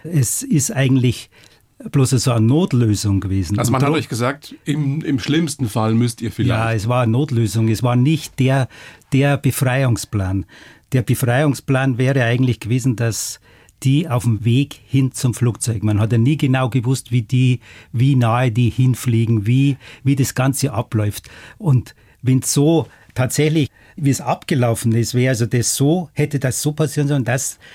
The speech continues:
Speaker 1: die zum Flugzeug gehen, auf dem Weg dorthin erschossen werden.
Speaker 2: Was aber nicht passiert ist,
Speaker 1: Was
Speaker 2: weil
Speaker 1: nicht passiert
Speaker 2: völliges
Speaker 1: ist.
Speaker 2: Chaos in der Einsatzleitung herrschte.
Speaker 1: Weil
Speaker 2: Als man euch gefragt hat, Guido, als man euch gefragt hat, äh, ob ihr euch für einen Spezialeinsatz meldet,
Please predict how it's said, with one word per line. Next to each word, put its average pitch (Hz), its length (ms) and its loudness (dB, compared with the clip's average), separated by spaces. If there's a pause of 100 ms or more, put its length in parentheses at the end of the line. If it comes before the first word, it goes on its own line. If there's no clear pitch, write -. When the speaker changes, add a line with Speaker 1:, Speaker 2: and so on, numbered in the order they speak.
(500)
Speaker 1:
die 151 320 2 (420)
zum 127 180 0
Flugzeug 143 400 -2
gehen, 131 340 0 (120)
auf 120 220 -6
dem 113 120 0
Weg 120 240 -2
dorthin 123 540 -2
erschossen 104 540 -6
werden. 104 120 -4
Speaker 2:
Was 104 140 0
aber 127 160 2
nicht 127 180 0
passiert 123 400 -2
ist, 90 140 -8
Speaker 1:
Was 110 80 -2
Speaker 2:
weil 117 120 2
Speaker 1:
nicht 135 180 -2
passiert 143 280 0
Speaker 2:
völliges 131 280 0
Speaker 1:
ist. - 100 -10
Speaker 2:
Chaos 123 340 -2
in 113 80 -2
der 117 100 -4
Einsatzleitung 120 540 -2
herrschte. 110 340 0
Speaker 1:
Weil 117 300 2
Speaker 2:
Als 147 220 -4
man 151 120 0
euch 151 220 -4
gefragt 143 480 -8
hat, 127 160 -4
Guido, 110 300 -2 (360)
als 104 160 -6
man 123 100 -4
euch 117 140 -6
gefragt 123 400 -6
hat, 123 220 -4
äh, 120 260 -4
ob - 160 -8
ihr 135 140 0
euch 127 100 -6
für 131 120 -4
einen 113 80 -4
Spezialeinsatz 127 960 -2
meldet, 107 500 -2